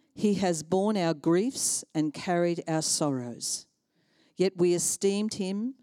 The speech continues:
stricken, smitten by God, and afflicted. But he was wounded for our transgressions. He was bruised for our iniquities.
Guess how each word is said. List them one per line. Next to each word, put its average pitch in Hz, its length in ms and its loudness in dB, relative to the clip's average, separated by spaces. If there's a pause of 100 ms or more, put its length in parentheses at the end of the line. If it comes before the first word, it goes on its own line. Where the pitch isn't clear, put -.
(120)
stricken, 226 760 0
smitten 220 540 -2
by 180 180 2
God, 160 400 0 (420)
and 160 160 0
afflicted. 147 680 -4 (840)
But 180 180 0
he 220 120 2
was 185 240 4
wounded 226 500 2
for - 200 -2
our 190 160 2
transgressions. 165 1200 -2 (420)
He 190 140 4
was 170 240 2
bruised 208 680 2
for - 280 -4
our 180 320 0
iniquities. 160 1000 -4